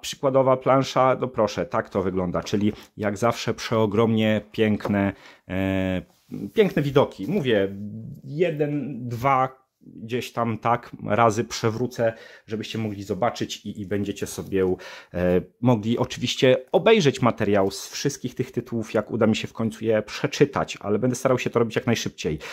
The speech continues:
Kolejna pozycja Dziewczyny z Pilaru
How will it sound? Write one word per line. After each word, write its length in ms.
Kolejna 300
pozycja 580
Dziewczyny 520
z 100
Pilaru 500